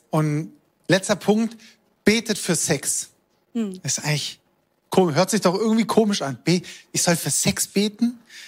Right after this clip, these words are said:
Speaker 1: Ich soll für meine Sexualität beten? Ähm, wenn du es komisch findest, dann merkst du, da ist irgendwie was komisch in dir drin, weil Gott will Sex, das haben wir gehört. Ähm, und Sex ist was absolut Geistliches.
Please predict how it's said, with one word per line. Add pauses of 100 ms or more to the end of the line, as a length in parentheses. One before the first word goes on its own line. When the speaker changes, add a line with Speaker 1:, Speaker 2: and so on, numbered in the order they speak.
(200)
Speaker 1:
Ich
soll
für
meine
Sexualität
beten? (400)
Ähm,
wenn
du
es
komisch
findest, (240)
dann
merkst
du,
da
ist
irgendwie (280)
was
komisch
in
dir
drin,
weil
Gott (180)
will
Sex,
das
haben
wir
gehört. (460)
Ähm, (400)
und
Sex
ist
was (100)
absolut
Geistliches.